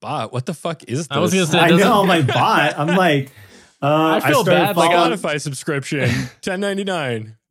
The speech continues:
Speaker 3: Damn, last music I bought.
Speaker 2: Yeah, Spotify, iTunes, really great way to support artists, Ted.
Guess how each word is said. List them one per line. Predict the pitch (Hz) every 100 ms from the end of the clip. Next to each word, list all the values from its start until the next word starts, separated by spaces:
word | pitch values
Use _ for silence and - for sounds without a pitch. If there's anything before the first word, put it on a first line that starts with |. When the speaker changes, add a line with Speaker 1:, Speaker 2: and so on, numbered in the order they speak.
| _
Speaker 3:
Damn, | - 170 151 113 101 95 - _ _
last | 131 135 - 117
music | 131 151
I | 123
bought. | 98 110 143 180 - _ _
Speaker 2:
Yeah, | 147
Spotify, | 127 - 180 202 214 202 190
iTunes, | 160 170 180 175 156 127
really | 139 156 151
great | 143 139
way | 139 131
to | 120
support | 131 135 131
artists, | 135 123 -
Ted. | - 131 127